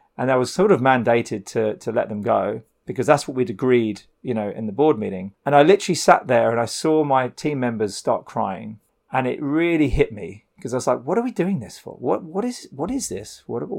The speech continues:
you know, what is this all about?" And you know what? I remember saying, like, "No, I'm not gonna do this today. I'm gonna go back to the U K. I'm not gonna let anyone go. I'm gonna renegotiate with my investors." And they, they,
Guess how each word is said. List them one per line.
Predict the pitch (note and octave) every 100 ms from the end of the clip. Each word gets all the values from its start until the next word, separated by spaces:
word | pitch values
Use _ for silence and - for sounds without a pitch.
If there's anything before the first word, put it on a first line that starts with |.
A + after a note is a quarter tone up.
| -
you | - C3
know, |
what | A2+ D3
is | A3+ G3
this | F#3
all | D#3+ C#3
about?" | G2+ A#2 E2+ - _ _ -
And | B2+
you | C3+
know | E3
what? | F3+
I | D3+
remember | D#3+ E3+ D#3+
saying, | E3 C#3 B2+
like, | A#2 A#2+
"No, | B2+ A2+ F#2+ G2 _ _ _
I'm | B2 C3+
not | F3 G3
gonna | D#3+ E3
do | D3+ E3+
this | A#2+ G2+
today. | - - E2+ - _ _ _ _
I'm | B2 A#2+
gonna | B2 A#2+
go | B2 C#3+
back | D#3 D3+ -
to | - D3
the | C#3+
U | C#3
K. | B2+ A2 G2 G#2 _ -
I'm | A2+
not | A#2+
gonna | C#3+ C3
let | B2
anyone | B2+ A#2+ A2+ G#2
go. | G#2+ F#2 G#2 _ _ -
I'm | B2
gonna | A#2+
renegotiate | A#2 C#3 B2+ A#2+ A#2 - F#2+ G2 - _ _ -
with | A2+
my | G#2+ G#2
investors." | G#2 A2 A2 G#2+ G2+ G2+ -
And | A2 G#2+
they, | A2 A2 G#2
they, | - A2+ A2